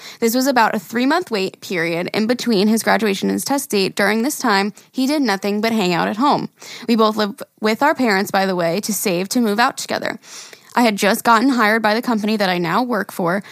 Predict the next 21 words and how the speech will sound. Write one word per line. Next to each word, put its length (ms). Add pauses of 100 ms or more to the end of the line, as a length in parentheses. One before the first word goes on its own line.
(140)
while 220
he 400
was 160
in 160
the 100
academy, 540
so 560
I 160
have 120
been 140
working 300
full-time 340
since 240
then. 240 (880)
The 80
time 360
that 160
he 180
was 160
at 140
home 420